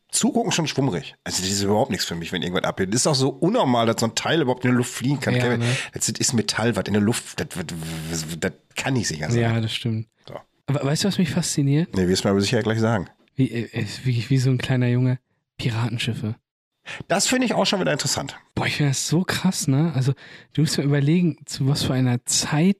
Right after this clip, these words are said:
Speaker 2: diese Piratenschiffe unterwegs waren. Und dann haben die einfach,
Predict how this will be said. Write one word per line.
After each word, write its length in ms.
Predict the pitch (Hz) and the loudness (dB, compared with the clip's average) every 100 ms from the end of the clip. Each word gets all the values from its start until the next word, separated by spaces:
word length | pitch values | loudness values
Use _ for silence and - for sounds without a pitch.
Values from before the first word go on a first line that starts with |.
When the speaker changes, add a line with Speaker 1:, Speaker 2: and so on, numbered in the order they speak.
| - | 2
Speaker 2:
diese 220 | 151 143 | 2 2
Piratenschiffe 520 | 156 143 160 156 147 | 2 2 2 0 2
unterwegs 640 | 147 135 139 131 156 - | 2 4 2 2 0 -4
waren. 300 | - 123 143 175 _ _ - - - - - - | -2 0 0 -2 _ _ -16 -10 -8 -8 -10 -10
Und 120 | - 131 | -2 0
dann 200 | 120 - | 2 2
haben 180 | 175 170 | 4 4
die 120 | 156 | 2
einfach, 500 | 135 156 - 160 | 0 0 0 -2